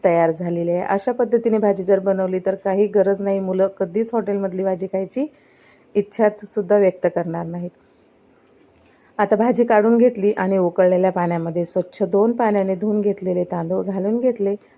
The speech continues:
आणि चमच्याने व्यवस्थित मिक्स करून घ्यायचे आहे. उकळी फुटली की त्यामध्ये एक चमचा मी ते साजूक तूप घालून घेतलेलं आहे. तुम्ही तेल पण वापरू शकता. काय होतं, तेल किंवा तूप, अ, भातामध्ये शिजताना टाकलं की भात अगदी सुटसुटीत होतो आणि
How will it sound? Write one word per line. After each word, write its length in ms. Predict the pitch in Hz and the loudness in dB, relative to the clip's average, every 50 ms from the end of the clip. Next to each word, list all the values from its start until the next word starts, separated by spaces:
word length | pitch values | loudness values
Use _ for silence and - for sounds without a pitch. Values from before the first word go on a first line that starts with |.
| _ - | _ -8
आणि 200 | 196 185 185 185 | -4 -4 -4 -2
चमच्याने 540 | 180 - 190 180 175 - 190 190 180 185 180 | -2 -2 -2 -2 -2 -4 -4 -2 -2 -2 -2
व्यवस्थित 460 | 185 185 185 185 180 - - 285 311 - | -2 -2 -2 -4 -6 -4 -6 -6 -4 -2
मिक्स 300 | - 214 175 170 - - | -4 -4 -4 -4 -6 -6
करून 280 | - - 175 175 170 170 | -4 -4 -4 -2 -4 -6
घ्यायचे 340 | 170 185 180 175 - - 180 | -6 -6 -8 -8 -6 -8 -6
आहे. 140 | 170 175 180 - _ _ _ _ _ | -6 -6 -8 -12 _ _ _ _ _
उकळी 260 | 190 196 196 220 220 226 | -4 0 2 2 2 4
फुटली 360 | 226 254 247 240 220 226 214 | 2 0 -2 0 0 0 2
की 140 | 214 220 220 | 2 0 0
त्यामध्ये 460 | 214 202 190 190 190 185 175 196 202 | 0 0 0 0 -2 -4 -2 -2 -2
एक 300 | - - 208 226 226 - | 0 2 0 0 0 0
चमचा 380 | - 233 220 214 202 - 202 | 0 0 0 0 0 0 -2
मी 180 | 196 185 180 180 180 | -2 -2 -2 -4 -2
ते 100 | 185 190 | -4 -4
साजूक 360 | 180 - 196 180 170 175 185 - _ | -2 0 0 0 0 -2 -8 -6 _
तूप 140 | - 220 214 | -4 -2 0
घालून 320 | 208 240 247 240 233 233 226 | 2 2 2 2 2 2 2
घेतलेलं 380 | 233 226 226 214 208 202 196 | 0 0 0 2 2 4 2
आहे. 160 | 196 208 208 208 - _ _ _ _ _ _ | 2 0 -2 -6 -8 _ _ _ _ _ _
तुम्ही 180 | - 220 233 247 240 - | 0 2 2 2 4 4
तेल 160 | 208 202 202 | 4 4 4
पण 200 | 196 - 208 226 | 4 2 2 2
वापरू 320 | 233 220 196 196 185 185 185 | 2 2 0 0 -2 -4 -2
शकता. 400 | - 185 180 180 - - 185 185 - - _ _ _ _ - | -2 -2 -4 -2 -4 -4 -6 -6 -6 -10 _ _ _ _ -2
काय 120 | 214 214 | 0 2
होतं, 240 | 226 220 220 220 202 | 2 2 2 2 0
तेल 260 | 202 - 226 233 233 233 | 4 4 4 4 4 2
किंवा 160 | 254 240 240 233 233 | 0 0 0 0 -2
तूप, 360 | 240 233 233 - _ _ - | -2 -4 -4 -8 _ _ 0
अ, 220 | 196 202 202 202 202 | 2 4 4 4 4
भातामध्ये 580 | 190 220 220 208 214 202 196 196 190 185 220 | 2 0 -2 0 0 0 0 0 0 0 0
शिजताना 400 | 220 - 214 202 208 - 190 185 | 0 0 0 0 0 -2 -2 -2
टाकलं 320 | 185 185 190 185 190 196 180 | 0 0 0 0 -2 -4 -4
की 140 | - 202 196 | -4 -4 -6
भात 280 | 196 202 202 196 - | -4 -6 -6 -4 -2
अगदी 240 | 185 190 180 202 214 | -4 -2 0 0 -2
सुटसुटीत 580 | 208 - 202 - - - 202 202 - 269 - 262 | 0 -2 -6 -8 -4 -4 -4 -2 -2 -2 0 0
होतो 300 | 208 185 - 226 233 233 - _ _ _ - | 2 2 0 -2 -4 -6 -12 _ _ _ -4
आणि 180 | 190 190 196 | -2 -2 0